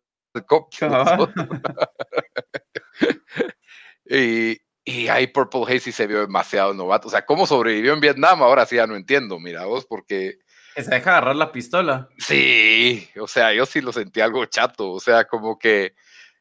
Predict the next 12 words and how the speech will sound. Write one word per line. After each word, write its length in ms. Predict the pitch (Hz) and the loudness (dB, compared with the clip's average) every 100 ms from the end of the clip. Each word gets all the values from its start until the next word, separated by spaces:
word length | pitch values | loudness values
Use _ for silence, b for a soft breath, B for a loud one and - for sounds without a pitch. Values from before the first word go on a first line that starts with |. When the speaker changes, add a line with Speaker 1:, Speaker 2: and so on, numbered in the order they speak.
| _ 110 | _ 2
Speaker 1:
va, 140 | 110 | 2
está 240 | 123 120 | 4 2
bien, 240 | 110 131 123 | 4 2 2
este 220 | 117 123 | -2 -6
tipo 680 | - 135 - 127 113 104 - | -6 -8 -2 0 0 0 -2
tal 160 | 101 98 | -2 0
vez 140 | 110 | -4
está 240 | 117 - - | -2 -2 -2
fingiendo, 640 | 110 90 139 196 101 175 | -4 -4 0 0 0 -2
o, 500 | 170 131 98 90 - | 0 -2 -4 -8 -12
o, 300 | 95 92 82 | -14 -14 -4
bueno, 380 | - 135 92 85 | 0 0 -2 -8